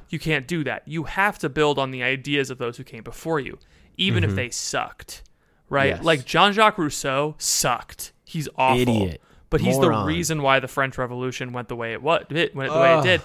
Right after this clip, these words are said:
Speaker 1: And the French Revolution going the way it did caused a lot of different things to happen. Like, it caused the emergence of, of European communism,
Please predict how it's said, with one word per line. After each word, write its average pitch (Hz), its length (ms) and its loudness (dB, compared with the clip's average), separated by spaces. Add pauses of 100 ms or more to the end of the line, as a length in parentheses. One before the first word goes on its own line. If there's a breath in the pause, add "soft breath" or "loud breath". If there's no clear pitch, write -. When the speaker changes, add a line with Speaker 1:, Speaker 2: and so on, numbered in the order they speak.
(220 loud breath)
Speaker 1:
And 165 140 0
the 151 60 -4
French 202 260 4
Revolution 165 640 0
going 156 260 4
the 147 60 0
way 139 160 2
it - 120 -4
did 170 260 -2
caused 143 360 0
a 127 60 -4
lot 127 420 4
of 147 100 -2
different 139 320 -4
things 147 220 -4
to 127 60 -8
happen. 139 380 0
Like, 117 200 -14
it 127 140 -12
caused 131 300 0
the 131 80 -8
emergence 127 380 -6
of, 120 200 -12 (100)
of 123 240 -10
European 120 460 -10
communism, 143 760 0